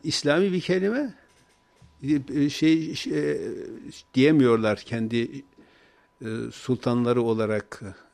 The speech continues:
e, onu söyleyemiyorlar. Padişah-, şahları için söyleyemiyorlar. İmam diye kullanıyor. Bak şöyle diyorlar. "İmamlık ancak Allah'tan nas ile yahut o imamdan önceki imamın onu,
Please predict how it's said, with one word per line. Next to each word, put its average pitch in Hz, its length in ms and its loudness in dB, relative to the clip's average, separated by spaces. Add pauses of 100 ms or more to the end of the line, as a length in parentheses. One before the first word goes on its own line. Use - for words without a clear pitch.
e, 107 120 -4
onu 117 240 -4
söyleyemiyorlar. 151 840 -2 (280)
Padişah-, 113 560 -6
şahları 123 520 -2
için - 320 -4
söyleyemiyorlar. 120 840 -2 (500)
İmam 143 320 6
diye 123 120 2
kullanıyor. 127 480 0
Bak 170 120 0
şöyle 139 360 6
diyorlar. 107 440 -2 (960)
"İmamlık 180 640 8
ancak 175 400 4
Allah'tan 160 640 4
nas - 260 4
ile 107 160 -2
yahut 135 400 0
o 180 60 2
imamdan 160 440 4
önceki 147 360 4
imamın 160 360 4
onu, 175 420 4